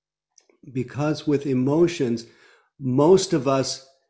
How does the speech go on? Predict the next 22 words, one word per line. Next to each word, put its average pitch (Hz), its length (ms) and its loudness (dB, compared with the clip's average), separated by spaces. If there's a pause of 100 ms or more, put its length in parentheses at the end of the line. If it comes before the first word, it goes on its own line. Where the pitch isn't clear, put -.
(1040)
so, 143 400 0
goes 143 320 2
so 160 180 0
quickly 156 800 -2
to 147 480 0
greed 165 420 0
in 127 120 0
the 113 80 -6
mind, 110 320 -8
toward 127 320 -6
problem 160 600 0
solving, 107 600 -6
toward 135 300 -2
fixing. 113 680 -2 (640)
And 135 300 0
very 175 280 4
quickly, 170 680 0
an 151 160 -4
experience 160 680 -2
gets 135 260 -4
co-opted 156 840 0
by 139 420 -2